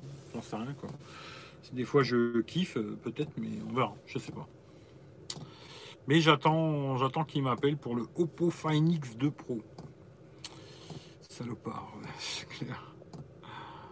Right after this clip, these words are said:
Euh, miu I onze.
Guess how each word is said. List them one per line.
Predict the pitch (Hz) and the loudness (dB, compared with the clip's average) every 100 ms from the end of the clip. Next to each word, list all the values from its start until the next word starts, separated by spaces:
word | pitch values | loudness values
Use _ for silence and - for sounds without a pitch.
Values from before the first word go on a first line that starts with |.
| - - - - - - | -16 -18 -16 -14 -12 -4
Euh, | 117 123 123 127 123 123 123 123 127 127 127 127 127 127 127 | -2 0 -2 -2 0 0 0 0 0 0 0 2 2 2 4
miu | 135 170 220 | 8 12 12
I | 214 214 170 | 12 12 10
onze. | 226 311 196 | 8 10 8